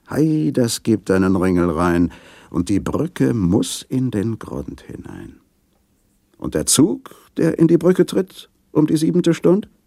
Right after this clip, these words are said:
Ei, der muss mit. Muss mit. Tant, tant ist das Gebilde von Menschenhand. Auf der Norderseite das Brückenhaus.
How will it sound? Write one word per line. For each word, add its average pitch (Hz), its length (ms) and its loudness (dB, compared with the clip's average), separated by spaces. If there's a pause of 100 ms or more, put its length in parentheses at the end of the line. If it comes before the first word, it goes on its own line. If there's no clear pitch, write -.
(680)
Ei, 185 400 2
der 165 200 6
muss 156 360 4
mit. 113 320 -4 (840)
Muss 135 640 2
mit. - 640 0 (580)
Tant, 139 640 0
tant 127 600 2 (920)
ist 92 180 -4
das 95 140 -4
Gebilde 92 380 0
von 95 180 -4
Menschenhand. 82 580 -8 (3000)
Auf - 140 -20
der 80 120 -10
Norderseite 90 680 -4
das 80 180 -10
Brückenhaus. 80 640 -6